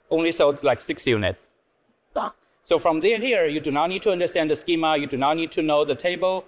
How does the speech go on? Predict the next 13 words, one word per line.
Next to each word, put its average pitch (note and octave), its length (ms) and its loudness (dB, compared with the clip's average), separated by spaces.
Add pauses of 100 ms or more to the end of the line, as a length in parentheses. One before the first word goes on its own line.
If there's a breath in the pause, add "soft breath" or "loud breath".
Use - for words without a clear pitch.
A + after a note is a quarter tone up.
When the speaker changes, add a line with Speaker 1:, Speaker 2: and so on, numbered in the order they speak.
(200)
Speaker 1:
As C3 160 0
a C3+ 60 2
sing-, F#3+ 240 -4
regular F#3 320 2
employee, G3+ 480 -2
you E3+ 100 0
can D3+ 120 -2
just C#3 160 -4
ask C3 180 2
these C3 240 -4
type B2+ 180 -2
of B2 100 -2
questions. - 520 0